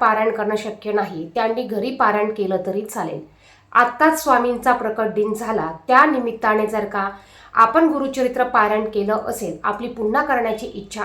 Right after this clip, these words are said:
असेल, तर आपण पुन्हा हे पारायण करू शकतो. ज्यांना स्वामी प्रकट दिनापर्यंत गुरुचरित्र पारायण करायला शक्य झालं नाही,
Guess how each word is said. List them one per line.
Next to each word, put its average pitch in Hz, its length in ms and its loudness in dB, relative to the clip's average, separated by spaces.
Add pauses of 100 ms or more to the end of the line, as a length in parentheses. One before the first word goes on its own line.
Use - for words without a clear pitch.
असेल, 208 360 -6
तर - 100 -6
आपण 226 220 -4
पुन्हा 220 340 0
हे 269 120 0
पारायण 214 400 2
करू 196 240 -2
शकतो. 170 520 -8 (440)
ज्यांना 269 520 4 (160)
स्वामी 262 360 4
प्रकट 269 360 0
दिनापर्यंत 220 520 0
गुरुचरित्र 262 720 0
पारायण 208 380 2
करायला 202 440 2
शक्य 311 400 -2
झालं 226 320 0
नाही, 202 340 0